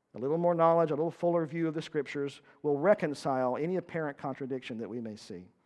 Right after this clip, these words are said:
Look at what Paul says in Second Corinthians five eight. He says, "We are confident, I say,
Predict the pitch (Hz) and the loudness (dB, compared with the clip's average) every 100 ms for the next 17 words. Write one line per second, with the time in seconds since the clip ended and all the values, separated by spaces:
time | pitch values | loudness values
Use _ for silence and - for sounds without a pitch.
0 | _ _ - - 208 269 233 208 208 196 | _ _ -20 0 2 4 4 6 4 4
1 | 180 165 160 160 139 151 143 135 127 - | 0 0 -2 -2 -4 -6 -4 -6 -6 -4
2 | 117 110 95 - _ _ _ _ _ _ | -4 -4 -6 -10 _ _ _ _ _ _
3 | _ _ _ _ - _ - - 165 175 | _ _ _ _ -20 _ -20 -8 -2 0
4 | 165 214 285 226 - - 233 202 160 120 | 2 4 8 8 6 6 6 6 4 -6
5 | 113 123 107 - 104 101 185 | -6 -8 -10 -8 -8 -4 -4